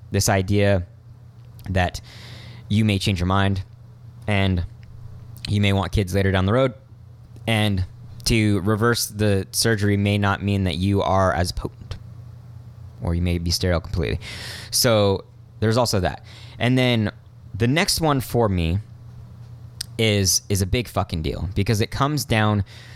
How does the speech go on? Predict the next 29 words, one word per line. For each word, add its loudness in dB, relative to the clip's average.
to 4
th-, -2
this 2
new 4
assumption 2
that 2
there 4
is 2
no 4
difference 0
between 0
men 4
and 2
women. -4
That 2
is 2
legitimately 0
no 4
difference -4
between -2
men 2
and -2
women. -4
And 2
so 2
female 0
tran-, -2
transgender 2
athletes, -2